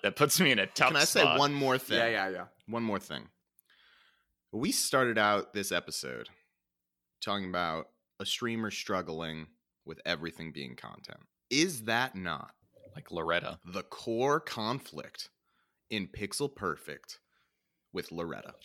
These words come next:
Speaker 1: Ooh.
Speaker 2: The company
Speaker 1: Ooh.
Speaker 2: wants to own her, wants to make her whole thing, all of her content, but A I is more than that.
Speaker 1: Hmm.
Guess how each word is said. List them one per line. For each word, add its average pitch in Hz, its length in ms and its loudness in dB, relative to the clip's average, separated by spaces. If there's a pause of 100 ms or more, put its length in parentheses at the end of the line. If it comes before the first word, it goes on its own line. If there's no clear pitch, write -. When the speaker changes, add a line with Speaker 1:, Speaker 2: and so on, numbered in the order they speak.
(140)
Speaker 1:
Ooh. 87 300 -2 (560)
Speaker 2:
The 107 60 -6
company 151 520 -4
Speaker 1:
Ooh. 101 140 -2
Speaker 2:
wants 101 240 -2
to - 200 -8
own 131 260 -2
her, 151 260 -4 (100)
wants 107 260 -2
to 120 60 -4
make 110 240 0
her 90 160 -6
whole 120 320 -4
thing, 113 420 -2 (300)
all 107 220 4
of 98 100 -4
her 98 60 -12
content, 90 580 -6 (680)
but 92 180 -4
A 107 140 -4
I 107 100 -6
is 107 140 -10
more 82 120 -10
than 71 200 -16
that. - 140 -20 (360)
Speaker 1:
Hmm. 85 240 -4